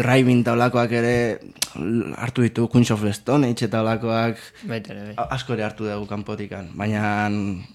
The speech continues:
Speaker 1: egia da daukagula kriston sortzea, eta hemen, hemen bertan ditugula hori Willis Drummond eta holako taldeak,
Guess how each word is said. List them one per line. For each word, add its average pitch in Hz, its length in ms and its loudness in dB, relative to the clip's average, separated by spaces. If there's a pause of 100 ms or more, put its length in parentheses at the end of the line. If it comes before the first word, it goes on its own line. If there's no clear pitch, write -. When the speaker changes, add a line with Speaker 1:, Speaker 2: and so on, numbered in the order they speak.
(360)
Speaker 1:
egia 104 280 0
da 113 140 4
daukagula 107 380 0
kriston 107 280 -6
sortzea, 113 280 0
eta 110 100 0
hemen, 104 600 0
hemen 107 280 0
bertan 110 300 0
ditugula 107 500 2
hori 104 200 -2
Willis 104 440 0
Drummond 104 360 2
eta 101 120 -4
holako 101 220 -2
taldeak, 104 580 -2